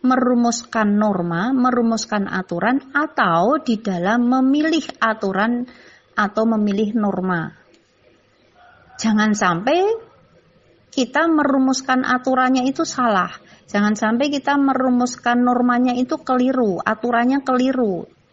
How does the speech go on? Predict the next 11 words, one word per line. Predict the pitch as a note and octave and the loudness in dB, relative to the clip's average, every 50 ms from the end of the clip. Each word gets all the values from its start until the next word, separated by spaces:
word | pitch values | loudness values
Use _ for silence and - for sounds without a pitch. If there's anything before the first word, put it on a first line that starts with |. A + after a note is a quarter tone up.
| _ _ _ _ _ _ _ - | _ _ _ _ _ _ _ -2
Nah, | F3 E3+ D#3+ D#3 D3+ D3 C#3+ D3 | 0 2 2 4 2 0 -2 -4
kalau | - G#3+ A#3+ C#4+ E4 F4 F4+ E4 - - - - - _ _ _ _ _ _ _ - A3+ | -2 0 2 2 4 2 2 0 -2 -6 -16 -20 -20 _ _ _ _ _ _ _ -4 -2
merumuskan | B3+ C4 C4 C4 B3 B3 B3 A#3 A#3+ - B3 A#3+ A#3 A3+ A#3 C4 | 0 2 2 2 2 2 0 -2 -2 -2 -2 0 0 0 2 2
norma | D#4 F4 F4+ D4+ C#4 A#3 G#3+ G3+ - | 2 2 2 2 2 2 2 0 0
atau | G#3 G#3 G#3+ G#3+ G#3+ | -2 0 -2 -2 0
merumuskan | G#3+ G#3+ G#3+ G#3+ G#3+ G#3+ G#3+ G#3+ G#3 G#3 G#3 - - G#3 G3+ G3+ G#3 - | 0 -2 -2 -2 -2 -2 -2 -2 -2 -4 -6 -6 -4 -2 -2 -2 -2 -2
aturannya | - A3 G#3+ - A3+ A3 G#3+ G3+ G#3 G#3 G3+ G3+ G3 - - - | -4 -4 -4 -4 -6 -4 -2 0 0 2 0 0 -2 -4 -6 -8
itu | G#3 G#3 - G#3+ G#3 - | -8 -4 -4 -6 -6 -4
keliru, | - G#3 G#3+ A3+ B3 D#4 E4 D4 C4 G#3 F3+ F3+ G#3 | -2 0 0 2 2 0 0 0 0 0 0 -2 -4
salah, | G3+ - - - C#4+ B3+ G#3+ F#3+ G#3 G#3 A3 | -8 -12 -6 -2 0 2 2 2 0 0 0
menyimpang | A3 A#3+ A#3+ B3 C4 D#4+ F4 F4+ F4 F4 - A#3+ F#3 E3+ E3+ E3 F3 | 0 2 2 2 2 2 2 0 0 0 0 -2 -2 -2 -4 -8 -10